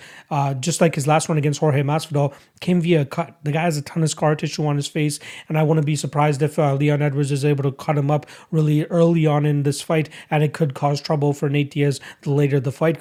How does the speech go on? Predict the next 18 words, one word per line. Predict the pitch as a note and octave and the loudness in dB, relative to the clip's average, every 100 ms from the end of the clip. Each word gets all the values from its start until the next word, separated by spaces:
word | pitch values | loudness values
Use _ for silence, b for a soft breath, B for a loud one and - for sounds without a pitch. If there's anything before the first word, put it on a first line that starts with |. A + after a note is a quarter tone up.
| C#3 | -4
goes. | B2 - B B B D#3 | -6 -10 B B B 2
But | E3+ | 2
I | |
think | E3+ A#3 | 2 2
that | A3 G#3 C4 E3+ | 0 0 -2 0
Leon | F3 F3+ E3+ | 2 4 4
will | E3 | 2
take | E3 F3 F3 | 2 -2 -2
a | |
kind | D#3 - F3+ | -6 -2 -2
of | E3+ | 2
a, | E3+ E3 | 0 0
a | |
safe | D3+ - F3 F3 | -4 0 2 0
approach | - E3 G3 - | 0 0 0 -4
here, | A2+ B2 | -4 -2
right? | D3+ D3 _ _ _ _ _ _ | -2 -2 _ _ _ _ _ _
He's | D3 C#3+ | -6 -2